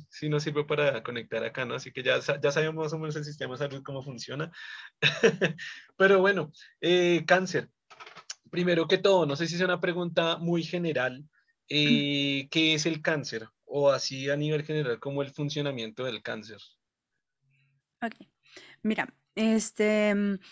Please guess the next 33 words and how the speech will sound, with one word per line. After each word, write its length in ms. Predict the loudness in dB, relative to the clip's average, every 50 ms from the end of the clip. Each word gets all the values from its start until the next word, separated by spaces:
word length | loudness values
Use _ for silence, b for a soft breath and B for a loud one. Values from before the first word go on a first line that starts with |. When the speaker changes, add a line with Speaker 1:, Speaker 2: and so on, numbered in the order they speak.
| B B B B B B _ _ _ _ _
Speaker 2:
el 160 | -2 -2 0
cáncer 420 | 2 4 4 4 4 4 2 2 2
es 120 | 0 0 -2
una 140 | -4 -2
proliferación 840 | 0 0 0 2 0 0 0 -2 0 0 0 -2 -2 -4 -2 0 2 2
anormal 460 | 4 4 2 2 0 0 -2 -2 -2
de 100 | -4 -4
células. 560 | -4 -6 -8 -8 -14 -18 -18 -16 -18 -18 -20 _ _ _ _ _
Speaker 1:
Ujú. 180 | -16 -14 -14 -14 -14 -14 -14 -16 -16 -18 _ _ _ _ _ _ -2
Speaker 2:
Em, 400 | 0 2 4 4 4 4 2 0 -4 _ _ _ _ _ _ _ _ _ _ -20 -18 -2
cuando 880 | 2 6 6 8 8 8 8 8 8 8 6 6 6 6 6 6 6 4 2 0 -2 -6 _ _ _ _ _ _ _
en 160 | 0 2 4
el 120 | 4 4 4
organismo, 920 | 2 2 0 0 2 2 2 0 0 0 0 0 0 0 0 -2 -2 -6 _ _ _ _ _ _ _ _ -20 -14 -10
eh, 280 | -8 -8 -6 -4 -4 -4
nosotros 340 | -2 -2 -4 -4 -4 -2
tenemos 380 | 0 0 2 2 2 2 0 0
una 160 | 0 2 2
vida 260 | 2 2 2 0 0 0
normal, 460 | -2 -2 0 0 0 0 -2 -4 -8 _ -4
natural 460 | 0 0 2 2 2 2 2 2 2
de 80 | 2 0
las 120 | 0 -2
células. 360 | -2 -4 -2 -2 -2 -4 -4
Las 160 | -4 -6 -6 -6
células 480 | -6 -6 -6 -6 -4 -4 -4 -6 B B B B B B B B B _
normalmente 720 | -14 -6 -2 0 0 2 2 2 2 2 2 2 0 -2 -2
se 140 | -2 -2 0
dividen 580 | 0 0 -2 -2 -2 -2 -2 -2 0 0 0 0
por 160 | -2 -4 -4
medio 220 | -4 -6 -6 -6
de 140 | -6 -6 -6
mitosis 720 | -6 -6 -6 -4 -4 -4 -2 -2 -2 -2 -2 -4 -6 b